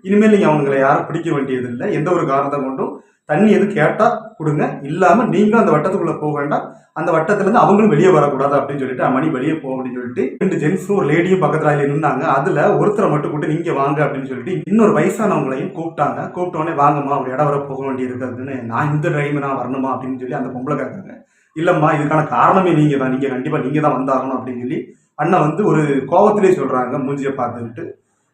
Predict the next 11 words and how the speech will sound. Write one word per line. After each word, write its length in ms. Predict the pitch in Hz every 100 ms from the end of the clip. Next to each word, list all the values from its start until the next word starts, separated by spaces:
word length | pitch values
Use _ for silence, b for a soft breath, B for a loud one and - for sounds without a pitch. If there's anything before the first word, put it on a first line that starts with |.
| -
சொன்ன 200 | 190 180
உடனே, 140 | 185 156
"அண்ணே, 180 | 165 165 131 110 -
அவங்க 240 | 127 160 151
எதுக்குன்னே 260 | 139 135 127
வயசானவங்களாம் 560 | 120 139 127 123 131 120
வரண்டா" 260 | 127 123 120
அப்படின்னு 260 | 117 120 117
சொன்னப்போ, 240 | 120 139 - b _
"நான் 180 | 139 151
சொல்லதை 200 | 151 165